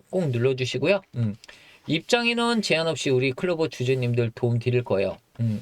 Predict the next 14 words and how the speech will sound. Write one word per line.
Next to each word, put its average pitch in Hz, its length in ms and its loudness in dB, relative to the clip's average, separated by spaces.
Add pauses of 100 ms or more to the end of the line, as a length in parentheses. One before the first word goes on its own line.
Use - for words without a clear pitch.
소액으로도 185 680 0
우리 120 100 2
얼마든지 143 640 -2
수익 190 400 2 (300)
챙겨가실 165 600 -2
수 117 140 -4
있습니다. 117 480 0 (260)
주네비 180 440 0
개인 147 280 0
번호 196 300 2
공일공 233 720 2 (280)
삼구삼구에 202 1080 2
공구삼이 135 840 0
번으로 151 480 2